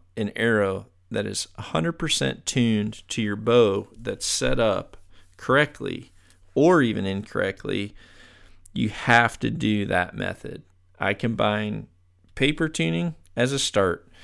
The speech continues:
Then I immediately go to my walkback tuning to get my center shot dialed in. Then from there, it's all about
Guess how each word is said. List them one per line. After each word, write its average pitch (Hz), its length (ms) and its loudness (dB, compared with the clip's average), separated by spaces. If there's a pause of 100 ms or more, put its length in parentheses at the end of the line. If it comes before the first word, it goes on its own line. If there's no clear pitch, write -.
(920)
Then 127 440 2
I 107 120 -2
immediately 120 540 0
go 110 300 0
to 107 440 -4
my 101 140 -4
walkback 131 640 2
tuning 135 320 0
to 113 60 -2
get 113 180 -4
my 110 100 -2
center 127 320 0
shot 120 380 -2
dialed 117 260 -2
in. 110 380 -4 (100)
Then 117 240 -4
from 113 280 -6
there, 120 440 2
it's 110 220 -6
all 107 320 4
about 101 420 0